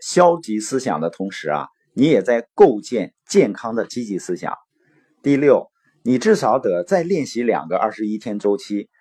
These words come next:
来巩固新构建的神经树突，将新的积极思想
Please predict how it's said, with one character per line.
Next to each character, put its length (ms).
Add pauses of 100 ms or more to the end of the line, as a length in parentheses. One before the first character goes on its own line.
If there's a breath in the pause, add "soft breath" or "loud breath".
(160)
来 180
巩 360
固 260
新 380
构 240
建 260
的 140
神 240
经 180
树 220
突， 320 (340)
将 220
新 260
的 120
积 180
极 140
思 200
想 220